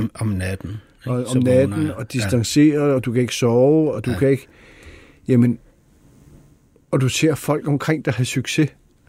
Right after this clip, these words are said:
Speaker 1: Ja, ja, ja.
Speaker 2: Og det,
Speaker 1: Hele
Speaker 2: det, det,
Speaker 1: tiden.
Speaker 2: og det er jo, hvad hedder det, og det er jo måske nok det mest, øh, hvad hedder det, det, det, det er det, der får puttet dig endnu mere ned i hullet, og siger,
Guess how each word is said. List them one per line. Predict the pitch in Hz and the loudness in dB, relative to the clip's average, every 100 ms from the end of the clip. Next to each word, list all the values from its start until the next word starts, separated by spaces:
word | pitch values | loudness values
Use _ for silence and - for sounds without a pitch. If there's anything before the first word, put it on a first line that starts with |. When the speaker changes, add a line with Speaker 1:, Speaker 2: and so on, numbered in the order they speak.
| - | -6
Speaker 1:
Ja, | 87 - _ _ | -6 -8 _ _
ja, | 104 | -4
ja. | 107 69 - _ _ - | -2 -4 -12 _ _ -8
Speaker 2:
Og | 139 | 0
det, | 160 | 4
Speaker 1:
Hele | 156 156 | 4 2
Speaker 2:
det, | 143 | -4
det, | 139 | -2
Speaker 1:
tiden. | 160 160 - - | 0 -2 -4 -6
Speaker 2:
og | 143 143 | -4 4
det | |
er | |
jo, | 156 156 147 | 4 6 4
hvad | 139 135 | 4 4
hedder | 135 135 | 4 4
det, | 123 127 127 135 | 4 2 2 0
og | 131 | -4
det | 123 | 2
er | |
jo | 170 | 4
måske | 156 139 - | 2 -2 0
nok | 135 151 - | 0 0 0
det | 160 | 0
mest, | 147 156 196 143 - | 4 2 2 -8 -4
øh, | 147 | -2
hvad | 127 123 | 2 2
hedder | 131 123 | 4 2
det, | 117 123 107 _ _ - - - - - _ - - | 2 0 0 _ _ -20 -20 -20 -20 -20 _ -20 -10
det, | 143 | -4
det, | 156 151 _ _ _ - | 2 0 _ _ _ -4
det | 170 | -2
er | |
det, | 165 165 | 2 2
der | 175 _ - | 2 _ -14
får | - 135 - | -6 -6 0
puttet | 139 139 | 0 2
dig | 131 143 | 2 0
endnu | - 175 | 2 2
mere | 190 151 143 | 4 4 4
ned | 139 | 2
i | 143 | 2
hullet, | 113 139 | 2 -2
og | 135 | -4
siger, | - | -4